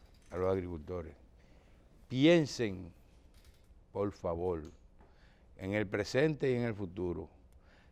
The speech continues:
sembrar todo lo que sea demandado por el mercado. Piensen en sembrar lo que ustedes tengan contratado vender a, a precios razonables,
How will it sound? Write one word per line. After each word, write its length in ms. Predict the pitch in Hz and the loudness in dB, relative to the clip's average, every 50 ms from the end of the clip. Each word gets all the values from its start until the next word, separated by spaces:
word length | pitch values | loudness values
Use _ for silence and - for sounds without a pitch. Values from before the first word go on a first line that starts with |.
| - | -20
sembrar 800 | - - - 120 107 101 95 90 110 123 139 160 175 180 185 175 - - - - | -12 -6 -2 -2 0 0 0 2 4 8 10 10 10 10 8 2 -2 -8 -6 2
todo 500 | 120 120 123 117 110 101 95 87 - - - - - | 6 6 8 8 6 4 0 -2 -4 -10 -18 -12 -6
lo 160 | 104 98 95 | -4 -4 -2
que 140 | - 98 95 | -2 -4 -6
sea 260 | - - 123 127 139 | -2 2 2 4 4
demandado 800 | 139 135 123 120 113 104 92 90 107 113 117 117 113 113 - - - - - - | 4 2 0 -2 -2 -4 -2 0 2 4 4 4 2 0 -4 -6 -14 -20 -18 -12
por 160 | - 90 92 | -8 -6 -4
el 80 | 92 87 | -4 -4
mercado. 580 | 87 85 73 - - 98 95 90 82 76 73 - - - - - - - - - - - - - - - | -4 -6 -8 -6 -4 -2 0 0 -2 -2 -6 -14 -18 -20 -20 -20 -20 -20 -20 -20 -20 -20 -20 -20 -18 -8
Piensen 640 | - 113 127 139 147 156 135 - 143 127 120 - - - | -2 2 4 6 6 4 2 0 -2 -4 -4 -4 -8 -8
en 140 | 110 107 101 | -6 -6 -4
sembrar 580 | - 117 98 92 92 110 131 147 151 156 - - | -2 -2 -2 0 2 4 6 6 6 4 2 -2
lo 200 | - 95 98 80 | -2 -2 0 0
que 100 | 101 98 | 0 -2
ustedes 320 | 92 - - 92 117 110 | -2 -2 -2 -2 -2 0
tengan 260 | - 123 123 120 113 98 | 2 4 4 4 2 0
contratado 600 | 117 110 101 90 101 95 80 107 104 107 107 104 | -4 -6 -4 -4 -4 -2 0 2 4 4 4 2
vender 420 | 98 90 87 104 117 120 123 - - - | 0 0 0 0 0 0 0 -2 -6 -2
a, 160 | 90 95 95 95 104 - - - | 0 0 0 0 -4 -8 -10 -6
a 160 | - 92 85 | -4 -4 -4
precios 360 | - 98 98 95 90 98 95 | -2 -2 -4 -4 -4 -4 -6
razonables, 600 | 92 92 82 80 85 78 78 78 76 78 87 80 | -6 -8 -8 -8 -10 -12 -10 -12 -12 -12 -14 -16